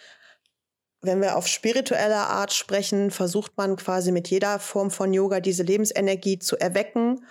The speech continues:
und durch, ähm, all unsere Chakren, all durch all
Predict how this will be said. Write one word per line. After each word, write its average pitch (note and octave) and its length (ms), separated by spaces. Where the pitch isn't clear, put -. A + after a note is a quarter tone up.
und F#3+ 260
durch, F#3+ 460
ähm, F#3 540
all G3 180
unsere G3 360
Chakren, F3 500
all G3 200
durch F#3 220
all F#3+ 240